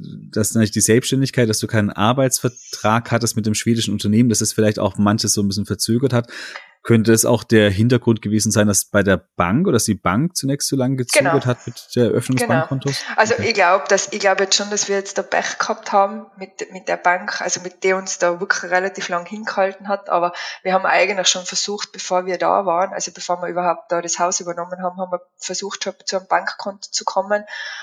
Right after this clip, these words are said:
Speaker 2: Da hat uns der Makler geholfen, also der Makler war ja sehr hilfsbereit und der Makler hätte uns geholfen, dann Kontakt, oder hat uns einen Kontakt hergestellt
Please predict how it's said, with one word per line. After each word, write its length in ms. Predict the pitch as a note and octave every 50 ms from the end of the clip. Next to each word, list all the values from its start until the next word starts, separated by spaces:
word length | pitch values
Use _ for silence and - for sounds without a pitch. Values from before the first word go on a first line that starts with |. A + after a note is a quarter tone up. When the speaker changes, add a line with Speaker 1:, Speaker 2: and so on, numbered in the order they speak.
| - - - _ -
Speaker 2:
Da 80 | F3+
hat 160 | G3 F#3 F3+ F#3+
uns 140 | F3+ -
der 120 | - F3 D#3+
Makler 480 | D#3+ D#3+ D3+ F3 - - - - G3+
geholfen, 480 | G3 - - G#3 G3+ G#3+ G#3+ - - G#3
also 200 | F3 E3+ - F3
der 80 | E3+ E3+
Makler 340 | E3 E3+ - - G#3 F#3
war 80 | F#3+ F#3+
ja 180 | G3 G3 G3 F#3+
sehr 180 | - - F#3+
hilfsbereit 640 | F#3+ G3 G#3 - - - F#3+ F#3 F3+ F3+ F#3 F3+ F3+
und 120 | E3+ -
der 80 | F3 E3
Makler 320 | E3+ E3+ E3+ - - F3+ F3
hätte 360 | F3+ F3+ E3+ - - F3 E3+
uns 180 | F#3 F3+ - -
geholfen, 540 | F3 F3 F3+ F3 G3 G#3 - - G#3+ G#3 - - - - - -
dann 140 | F3+ F3+
Kontakt, 580 | - - F#3 F#3 - D#3+ - - - - - -
oder 160 | F3 E3+ F3+
hat 220 | F3+ F3 - - F#3
uns 120 | F3+ F3
einen 80 | F#3 -
Kontakt 520 | - F#3 F3 - F3+ F#3+ - - - -
hergestellt 560 | G#3 G3 - - - G#3+ G#3 G#3+ A3 G#3+ -